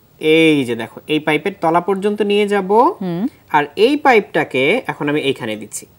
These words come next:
Speaker 2: হুম।
Speaker 1: দেখো, already পানি বের হয়ে আসা শুরু
Speaker 2: বাহ।
Speaker 1: করেছে, দেখতে পাচ্ছ?
Speaker 2: হুম।
Speaker 1: এবং তোমার হাতের কাপ থেকে নিচে যে টেবিলে রাখা কাপটা
Speaker 2: হুম।
Speaker 1: বা বিকারটা, এখানে কিন্তু পানি চলে যাচ্ছে।
Speaker 2: একদম কলের মতো পানি
Speaker 1: হ্যাঁ, এই
Speaker 2: পড়া
Speaker 1: যে
Speaker 2: শুরু
Speaker 1: কলের মতো
Speaker 2: হয়েছে।
Speaker 1: পানি পড়া শুরু হয়েছে। এই
Speaker 2: হুম।
Speaker 1: দেখো, পানি already জমা হচ্ছে।
Speaker 2: হ্যাঁ।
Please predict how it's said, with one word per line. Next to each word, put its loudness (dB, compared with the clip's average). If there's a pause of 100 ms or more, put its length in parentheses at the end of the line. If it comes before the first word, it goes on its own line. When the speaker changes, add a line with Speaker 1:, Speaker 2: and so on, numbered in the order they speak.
(100)
Speaker 2:
হুম। -6
Speaker 1:
দেখো, 0
already 4
পানি 4
বের 4
হয়ে 2
আসা -2
শুরু -2
Speaker 2:
বাহ। 6
Speaker 1:
করেছে, 0
দেখতে -2
পাচ্ছ? -2
Speaker 2:
হুম। 0
Speaker 1:
এবং 0
তোমার 4
হাতের 0
কাপ 4 (100)
থেকে 0 (100)
নিচে 2 (280)
যে 0
টেবিলে 4
রাখা 0
কাপটা 0 (140)
Speaker 2:
হুম। -4 (180)
Speaker 1:
বা 6
বিকারটা, -2 (140)
এখানে -2
কিন্তু -4
পানি 0
চলে 2
যাচ্ছে। -4
Speaker 2:
একদম 2
কলের 2
মতো -2
পানি -2
Speaker 1:
হ্যাঁ, 4
এই 4
Speaker 2:
পড়া 2
Speaker 1:
যে 2
Speaker 2:
শুরু 4
Speaker 1:
কলের 4
মতো 0
Speaker 2:
হয়েছে। -2
Speaker 1:
পানি 2
পড়া -4
শুরু -8
হয়েছে। 0
এই 4
Speaker 2:
হুম। 2
Speaker 1:
দেখো, 0
পানি 2
already -2
জমা 0
হচ্ছে। -10
Speaker 2:
হ্যাঁ। -2